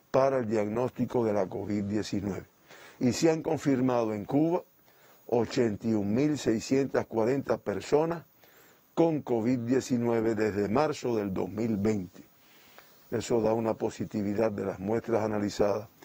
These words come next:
de un coma, de dos coma sesenta y tres por ciento. Se procesaron muestras de prácticamente todo el país,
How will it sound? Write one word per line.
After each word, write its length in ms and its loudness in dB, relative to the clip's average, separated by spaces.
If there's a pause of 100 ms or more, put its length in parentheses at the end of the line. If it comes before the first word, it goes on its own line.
(400)
de 220 0
un 160 -2
coma, 520 0
de 160 0
dos 200 0
coma 440 -2
sesenta 720 -6
y 80 -8
tres 280 -8
por 200 -6
ciento. 300 -14 (880)
Se 240 4
procesaron 760 2
muestras 680 0 (760)
de 140 -4
prácticamente 960 0
todo 320 2
el 80 -4
país, 480 0